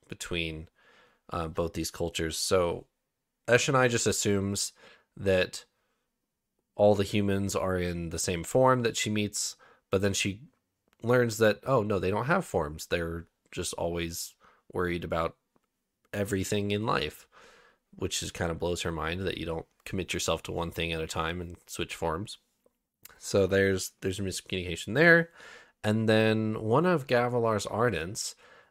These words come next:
asks Eshonai if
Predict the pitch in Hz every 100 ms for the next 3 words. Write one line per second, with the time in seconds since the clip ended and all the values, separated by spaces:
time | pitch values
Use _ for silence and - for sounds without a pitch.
0 | - 98 107 - - - - - _ _
1 | _ _ _ _ _ - 101 - 104 95
2 | 92 92 95 92 - -